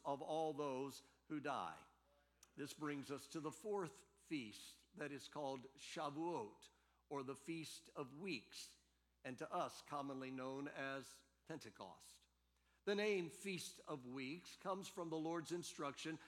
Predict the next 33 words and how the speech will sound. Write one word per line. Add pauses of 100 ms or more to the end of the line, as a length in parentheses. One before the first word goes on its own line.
(160)
to
count
seven (220)
weeks (100)
from (120)
first (180)
fruits,
which
is
forty-nine
days, (400)
for
the
observance
of
this (200)
fourth (260)
feast. (300)
Then
on
the
following
day,
day (180)
fifty, (300)
this
day
was
to
be
observed. (300)
The
name